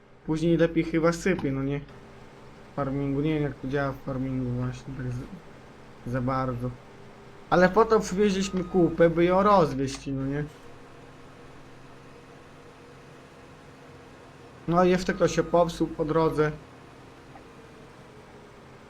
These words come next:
Tutaj myśmy w ostatnim odcinku wozili to kupę, czy w którym?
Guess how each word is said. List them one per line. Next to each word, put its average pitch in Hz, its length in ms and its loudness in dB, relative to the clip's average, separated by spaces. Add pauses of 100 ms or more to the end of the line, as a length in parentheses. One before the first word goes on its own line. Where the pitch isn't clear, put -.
(2500)
Tutaj 175 200 2
myśmy 180 240 -2
w 180 60 -2
ostatnim 214 400 -2
odcinku 247 400 -4
wozili 226 360 2
to 233 120 2
kupę, 247 260 2
czy 247 180 -4
w 196 80 -10
którym? 151 440 0